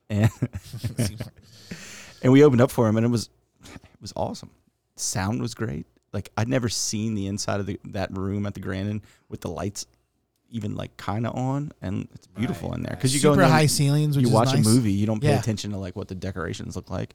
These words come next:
Speaker 2: Unless the movie's awful.
Speaker 1: Right, yeah.
Speaker 2: I'm kidding.
Speaker 1: <laughs> But even then, I think it's dark in there. Like, I'd never seen even just a little bit of light.
Speaker 2: Yeah.
Speaker 1: It's beautiful in there. Like, the tile and the,
Speaker 3: Yeah,
Speaker 1: anyway,
Speaker 3: it's real pretty in there.
Speaker 1: beautiful, beautiful spot.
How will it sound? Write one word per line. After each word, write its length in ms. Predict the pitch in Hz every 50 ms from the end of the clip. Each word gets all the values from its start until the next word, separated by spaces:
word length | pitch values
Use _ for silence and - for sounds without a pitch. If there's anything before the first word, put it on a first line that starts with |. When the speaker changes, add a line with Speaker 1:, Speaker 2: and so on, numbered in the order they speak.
| - - -
Speaker 2:
Unless 260 | 104 101 107 110 107
the 100 | - 113
movie's 340 | 101 104 104 101 98 95 90
awful. 560 | 101 104 101 101 - - 87 82 76 - - -
Speaker 1:
Right, 240 | 127 123 98 85 - -
yeah. 140 | 92 -
Speaker 2:
I'm 60 | - 95
kidding. 220 | - - - - 135 135
Speaker 1:
<laughs> 40 | - - 1077 1077 1077 932 - - - - - - 104 - - - - - - - -
But 100 | - 120
even 200 | 156 151 123 98 107
then, 180 | 131 147 117
I 60 | 92
think 160 | 98 - 135 123
it's 100 | - -
dark 240 | - 87 90 131 -
in 80 | 95 78
there. 220 | 67 58 - - -
Like, 140 | - - 101 104
I'd 100 | 110 117
never 180 | 135 139 131
seen 320 | 120 - - 131 123 120 110
even 280 | - 120 107 113 107 98
just 160 | 90 98 - -
a 40 |
little 240 | 90 85 92 104 117
bit 140 | 107 98 92
of 60 | 90 90
light. 340 | 90 90 90 90 - - - - -
Speaker 2:
Yeah. 220 | 95 82 80 71 73
Speaker 1:
It's 380 | 92 - _ _ _ _ - 98
beautiful 360 | 82 101 135 143 - - - -
in 60 | - -
there. 180 | - - - - -
Like, 100 | - -
the 120 | - - - _ _ _
tile 460 | - - - - 95 92 101 104 -
and 100 | - -
the, 140 | - - - - _ _
Speaker 3:
Yeah, 80 | - 117
Speaker 1:
anyway, 140 | 101 87 -
Speaker 3:
it's 100 | - -
real 120 | 110 104 101
pretty 260 | - 101 92 104 107
in 60 | 104
there. 80 | 101 104
Speaker 1:
beautiful, 280 | - 92 98 - - - - - - _ - -
beautiful 240 | 110 95 - -
spot. 280 | - - - - - -